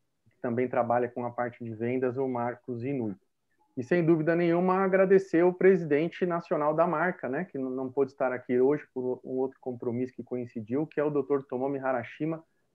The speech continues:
também colega, né, dentista, especialista em endodontia e mestre também. Então, é bacana a gente ter alguém à frente da empresa que também é colega.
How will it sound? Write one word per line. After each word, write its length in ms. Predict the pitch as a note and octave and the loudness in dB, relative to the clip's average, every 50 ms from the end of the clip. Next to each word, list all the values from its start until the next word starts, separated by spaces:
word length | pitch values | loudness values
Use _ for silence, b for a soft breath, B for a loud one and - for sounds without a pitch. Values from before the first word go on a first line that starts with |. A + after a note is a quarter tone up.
| _ _ _ | _ _ _
também 460 | - D3+ D3 C3+ B2 A#2 C3+ D3+ E3+ | 0 0 0 0 0 2 2 2 0
colega, 640 | F3+ - D#3+ C3 A#2 A#2+ B2+ C#3+ D#3+ E3 C#3+ C3 B2 | 0 0 0 2 2 4 4 4 4 2 0 -2 -4
né, 120 | C3+ C#3+ | -2 -4
dentista, 760 | C#3+ C3 C3 B2+ A#2+ A#2 - - - C3+ D3+ - - - A2+ - _ | -4 -4 -4 -4 -6 -6 -8 -6 -4 -4 -4 -6 -8 -16 -20 -20 _
especialista 840 | _ _ _ - D3+ E3 D#3+ - - D#3 B2+ C3 D3+ D3+ - _ - | _ _ _ 0 2 2 0 0 -2 -2 0 0 -2 -4 -6 _ -6
em 60 | C#3 | -4
endodontia 680 | C3+ C3+ C3 B2+ B2 A#2+ A2+ A#2 - - D3+ D#3+ D3 - | -2 -2 -2 -2 -2 -4 -6 -8 -6 -4 -2 -2 -2 -4
e 100 | - D3+ | -6 -6
mestre 500 | D#3 C#3+ C3+ C3+ C#3 C#3 - _ - C3+ | -4 -4 -4 -4 -4 -6 -8 _ -20 -18
também. 360 | C3 - D3 D3 A#2+ G2+ F#2 G2 _ _ _ _ _ _ _ _ _ _ _ | -12 -12 -10 -10 -10 -10 -12 -14 _ _ _ _ _ _ _ _ _ _ _
Então, 120 | _ - C3 | _ -6 -4
é 60 | C3 | -2
bacana 400 | C3+ C3+ B2 B2 - - C#3 C#3 | 0 0 -2 -2 -2 -4 -2 -2
a 20 | |
gente 240 | B2+ C3 C3 C3 - | -2 -4 -6 -6 -4
ter 60 | - | -2
alguém 340 | C3+ B2+ B2 A#2+ B2+ C3 C3 | 0 0 0 0 0 -2 -2
à 80 | B2 A#2 | -2 -4
frente 300 | - B2 B2+ B2+ B2 A#2+ | -4 -4 -4 -4 -4 -4
da 100 | A#2 A#2+ | -6 -4
empresa 420 | A#2 A2 A#2 B2 B2 C3 C3+ C3+ | -4 -4 -2 0 2 2 2 0
que 100 | C3 - | -4 -10
também 500 | C3 - C3+ B2+ A#2+ B2 B2 C3 C3 B2+ | -8 -6 -6 -4 -2 -2 -2 -2 -2 -4
é 320 | B2 C3 C3 B2+ B2 A#2+ A#2 | -4 -4 -4 -6 -6 -8 -10
colega. 460 | - - C3+ B2+ A2 G#2 G2 F2 F2 | -8 -6 -4 -4 -4 -4 -6 -10 -14